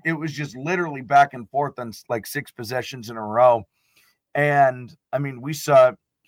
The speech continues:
huge scoring numbers. Four, um, Thunder players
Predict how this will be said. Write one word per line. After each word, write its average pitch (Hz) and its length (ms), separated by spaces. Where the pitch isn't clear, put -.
huge 156 300
scoring 151 440
numbers. 156 560
Four, 165 560
um, 123 400
Thunder 143 280
players 143 720